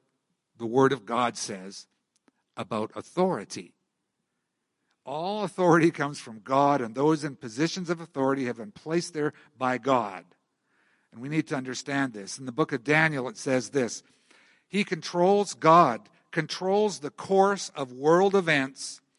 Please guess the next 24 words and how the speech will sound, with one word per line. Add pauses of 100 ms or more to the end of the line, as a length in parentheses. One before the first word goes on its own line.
(280)
He
removes
kings
and
sets
up
other
kings,
and
he
gives
wisdom
to
the
wise (400)
and
knowledge
to
the
scholars." (960)
God
is (220)
God. (1500)
Amen.